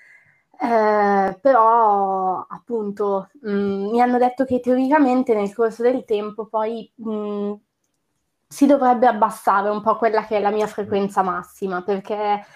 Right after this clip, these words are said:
ho raggiunto anche picchi di duecento sotto sforzo, però mi hanno detto, ecco, nel corso degli anni, piano piano, forse dovrebbe un po' abbassarsi, quindi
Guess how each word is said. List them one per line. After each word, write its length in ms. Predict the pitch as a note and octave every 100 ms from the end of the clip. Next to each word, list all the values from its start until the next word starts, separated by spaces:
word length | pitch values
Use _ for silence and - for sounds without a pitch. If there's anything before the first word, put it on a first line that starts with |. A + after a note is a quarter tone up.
| -
ho 100 | - A3
raggiunto 420 | A3+ A3+ A#3+ A3+
anche 260 | A3+ A3+
picchi 340 | - A#3+ - A#3+
di 140 | A3+
duecento 680 | G#3+ G#3 G#3+ G3 F#3 F3+ F#3+
sotto 280 | F#3 - G3+
sforzo, 600 | F#3+ - F3+ - - G#3
però 240 | B3+ A3+
mi 80 | G#3+
hanno 160 | G#3 G#3
detto, 320 | F#3+ - G#3
ecco, 240 | E3+ -
nel 180 | G#3 C#4+
corso 360 | D4 D#4 D4 D4
degli 220 | D#4+ C4
anni, 800 | B3+ A#3+ B3 C4 B3+ A#3+ A3+ A3 _ _
piano 300 | C#4+ D#4 E4
piano, 560 | D4+ B3+ B3 B3 C4+
forse 520 | C4+ C#4+ C4+ C4+ -
dovrebbe 420 | B3+ A#3 A3+ A3 A3+
un 100 | G#3+
po' 120 | G3+
abbassarsi, 960 | G3 G#3 - F#3 F3 F3 F3+ G3 F#3 - -
quindi 400 | G#3 G3+ G3+